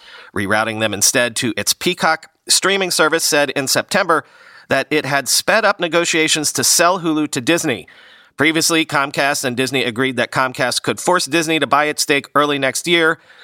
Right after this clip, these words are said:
therefore the put. At the same time, Disney had the ability at that point to require Comcast to sell, which would represent a call. As part of its push to make its flagship Disney Plus streaming service profitable,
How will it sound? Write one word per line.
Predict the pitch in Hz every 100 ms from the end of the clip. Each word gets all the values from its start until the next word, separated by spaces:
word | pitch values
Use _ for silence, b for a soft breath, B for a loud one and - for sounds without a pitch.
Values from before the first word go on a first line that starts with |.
| B _
therefore | 101 101 110 101
the | 98
put. | - 247 147 - - _ _ 135
At | 127
the | -
same | 160 135
time, | 127 220 220 208 - B B -
Disney | 143 147 147
had | 143
the | 139
ability | 131 139 135 135
at | - -
that | 208 220
point | 190 175 -
to | 165
require | 135 - 220 254 233
Comcast | 180 165 - 147 139
to | 147
sell, | - 139 123 120 B B B
which | 104 -
would | 104 107
represent | 95 87 107 101 95 -
a | 123
call. | - 240 196 123 80 _ _ _ -
As | 160 185
part | - 226 226
of |
its | 202
push | - 214 -
to | 185
make | 175 190
its | 180 -
flagship | 175 180 - 156
Disney | 160 175 165
Plus | - 165
streaming | - 165 165 156
service | 160 143
profitable, | - 180 185 175 156 156